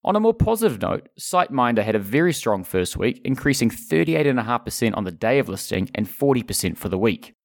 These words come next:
Sydney Airport entered into a scheme implementation agreement as the board finally recommended the bid after the consortium increased their price to eight dollars seventy-five per share. This compares to the original bid of eight dollars twenty-five.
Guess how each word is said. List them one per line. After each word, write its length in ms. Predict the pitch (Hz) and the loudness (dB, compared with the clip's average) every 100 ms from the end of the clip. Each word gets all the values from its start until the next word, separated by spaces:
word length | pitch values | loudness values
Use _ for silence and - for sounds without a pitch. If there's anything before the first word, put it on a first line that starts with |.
| _ _ | _ _
Sydney 440 | - - 226 240 - | -14 -2 0 2 2
Airport 340 | 165 - 160 - | 2 2 0 0
entered 240 | 143 143 | 0 2
into 200 | 139 123 | 2 2
a 60 | 113 | 0
scheme 460 | - - 165 180 - | -2 0 2 2 2
implementation 720 | 156 147 143 127 120 113 - | -2 -2 -2 -2 0 -2 -2
agreement 400 | 101 90 82 85 - | -4 -2 -2 -4 -4
as 140 | 120 | -2
the 80 | 131 | 0
board 400 | - 147 156 - | 2 2 2 -2
finally 460 | - 151 165 180 143 | -4 -2 0 -2 -2
recommended 440 | 143 117 113 104 | -2 0 0 0
the 80 | 92 | -4
bid 360 | 85 87 85 - 107 | -4 -6 -6 -6 -2
after 220 | 120 - | -2 -4
the 80 | 120 | -8
consortium 580 | 110 - 147 165 165 | -4 0 2 2 2
increased 440 | 131 123 - 139 - | 0 -2 0 -2 -2
their 80 | 131 | -6
price 440 | - 107 95 - - - | 0 0 0 -4 -16 -12
to 100 | - - | -12 -2
eight 200 | 120 - | -2 2
dollars 240 | 107 104 | 2 2
seventy-five 580 | - 90 87 - 85 80 | 0 -2 -2 -2 -2 -2
per 100 | 95 | -6
share. 420 | 90 139 123 92 - - - - _ | -6 0 0 -2 -12 -20 -20 -20 _
This 160 | 226 | -4
compares 440 | - 208 143 139 139 | -2 -4 2 2 2
to 40 | |
the 140 | 135 117 | 2 2
original 380 | 131 131 127 | 2 2 0
bid 240 | 104 92 - - | 2 0 -2 -4
of 80 | 101 | -2
eight 160 | 98 | 0
dollars 260 | 101 92 90 | 0 -2 -2
twenty-five. 720 | - 98 90 135 123 95 | -6 -8 -2 0 2 -2